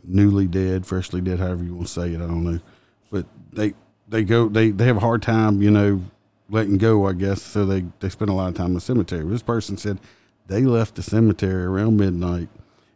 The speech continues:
and that they were some guy just standing there staring at 'em. And it creeped them out and they left. So we go there. Me and this rookie guy, he, I don't even know if he'd been through academy yet. And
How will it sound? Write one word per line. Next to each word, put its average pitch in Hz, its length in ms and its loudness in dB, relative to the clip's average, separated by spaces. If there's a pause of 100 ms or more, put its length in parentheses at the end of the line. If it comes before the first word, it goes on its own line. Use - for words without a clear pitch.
(100)
and 92 100 -2
that 90 200 -4
they 92 180 -4
were 92 120 -2
some 85 440 -8
guy 101 360 -6
just 87 420 -10 (140)
standing 104 460 0
there 85 220 -4
staring 92 720 -6
at 71 220 -12
'em. 80 180 -12 (1080)
And 90 320 -6
it 90 160 -6
creeped 98 280 -4
them 90 120 0
out 90 180 -4
and 78 80 -8
they 78 100 -6
left. 90 360 -6 (1400)
So - 140 -8
we 127 140 4
go 98 200 4
there. 95 320 2 (1040)
Me 107 160 6
and 104 80 4
this 92 140 0
rookie 92 320 -2
guy, 87 320 -2
he, 107 180 -6 (240)
I 104 60 -6
don't 107 160 2
even 87 80 -2
know 85 140 -6
if 85 40 -4
he'd 80 120 -6
been 82 180 -8
through 73 180 -14
academy 76 600 -12 (120)
yet. - 80 -20 (800)
And 80 220 -4